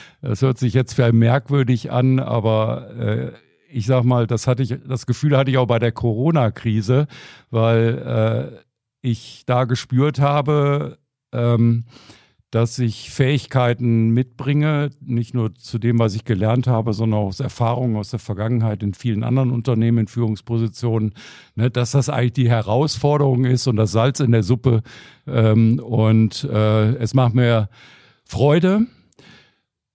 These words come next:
trotz der großen Herausforderungen, weil ich immer sage, solange man es selber in der Ha-, in der Hand hat,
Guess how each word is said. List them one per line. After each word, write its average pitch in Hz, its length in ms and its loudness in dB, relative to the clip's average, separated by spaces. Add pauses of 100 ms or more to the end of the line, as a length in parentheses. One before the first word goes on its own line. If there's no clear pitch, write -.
(220)
trotz - 720 -2
der 139 260 2
großen 135 380 0
Herausforderungen, 110 1300 0
weil 113 220 2
ich 143 180 -2
immer 147 240 4
sage, 131 640 0
solange 127 400 2
man 151 160 4
es 131 140 0
selber 143 320 0
in 117 100 2
der 110 160 2
Ha-, 123 140 4
in 117 220 2
der 104 140 0
Hand 156 260 2
hat, 143 420 -4